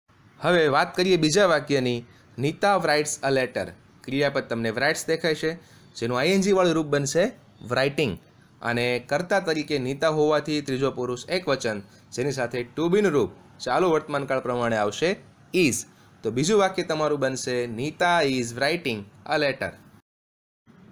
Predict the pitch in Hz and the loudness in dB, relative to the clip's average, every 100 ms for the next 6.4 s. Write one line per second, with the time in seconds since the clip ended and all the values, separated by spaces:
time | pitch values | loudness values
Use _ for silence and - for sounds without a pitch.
0 | - - 160 226 202 185 180 160 151 139 | -16 -2 2 4 6 2 2 0 0 0
1 | 139 147 190 185 175 180 175 180 190 - | 0 2 4 4 2 0 2 0 -2 -10
2 | - 208 202 208 202 - 185 196 139 - | -2 2 2 2 2 0 2 2 0 -4
3 | - 151 151 147 143 113 90 - - - | -4 0 2 0 0 -2 -2 -8 -20 -20
4 | - - - _ - 151 190 185 185 165 | -20 -20 -20 _ -4 2 2 2 0 0
5 | 156 151 156 139 139 131 - 147 139 117 | 0 0 0 0 0 -2 0 0 0 -4
6 | 107 95 92 87 | -2 -4 -4 -10